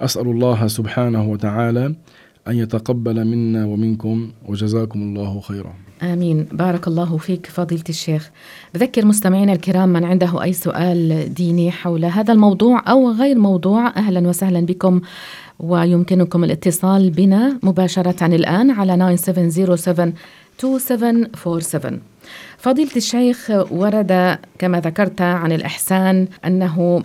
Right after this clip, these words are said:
Speaker 2: أعلى درجة في الإيمان، ونسمع الكثير من الآيات في القرآن الكريم فيها عن الإحسان، فما الفرق بين الإحسان الذي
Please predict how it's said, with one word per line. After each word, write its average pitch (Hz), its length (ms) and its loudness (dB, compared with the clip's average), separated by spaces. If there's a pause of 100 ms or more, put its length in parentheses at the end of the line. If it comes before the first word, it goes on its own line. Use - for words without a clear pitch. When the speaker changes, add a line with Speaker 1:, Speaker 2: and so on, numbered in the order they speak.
(140)
Speaker 2:
أعلى 185 240 0
درجة 175 300 0
في 165 120 -6
الإيمان، 160 580 2 (320)
ونسمع 196 640 -2
الكثير 175 540 -6
من 190 120 0
الآيات 175 520 -2
في - 60 -10
القرآن 185 400 -6
الكريم 190 480 -2
فيها 220 360 -4
عن 240 220 -4
الإحسان، 180 720 -2 (300)
فما 247 280 2
الفرق 233 480 -2
بين 208 240 0
الإحسان 202 640 -4
الذي 180 440 -4